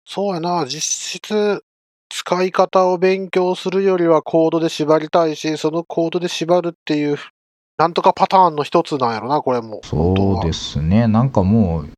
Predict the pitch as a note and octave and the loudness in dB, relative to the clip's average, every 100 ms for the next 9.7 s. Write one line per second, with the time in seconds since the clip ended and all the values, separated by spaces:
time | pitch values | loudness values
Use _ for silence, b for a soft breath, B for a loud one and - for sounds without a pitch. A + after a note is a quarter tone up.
0 | _ - - G2 G#2 A2+ B2 B2 A#2+ D#3 | _ -10 -2 2 4 4 4 4 4 4
1 | C#3 G#2+ F2 F2+ E2 D#2+ D#2 D2 - - | 4 2 0 -2 -2 -4 -4 -6 -12 -20
2 | _ - - G2 - C#3 A2+ - A#2+ C3+ | _ -14 -2 0 4 2 2 2 2 2
3 | A2+ C#3 C#3+ B2 F#2 F2 F2 E2 D#2 D2+ | 4 4 2 2 2 0 -2 -4 -4 -4
4 | D2+ - _ _ _ _ - D3 D#3+ E3+ | -6 -10 _ _ _ _ -8 -2 2 2
5 | D#3+ C#3+ B2+ C3 - D3+ D3+ D#3 D3+ D3 | 2 0 -4 -8 -2 -2 0 0 -2 -6
6 | - D3 D3 - - E3+ E3+ E3+ D#3+ D#3+ | -2 0 0 -4 -2 4 4 4 2 0
7 | D3 - F#3 E3+ F2 E2 - D3 C3 - | 0 4 6 6 4 0 -2 -2 -2 -2
8 | D3 C3 A2 - _ _ _ - C#3 - | -4 -4 -8 -18 _ _ _ -8 -8 0
9 | E3 D3 C#3+ C#3+ C#3+ C#3 | 2 2 0 0 2 2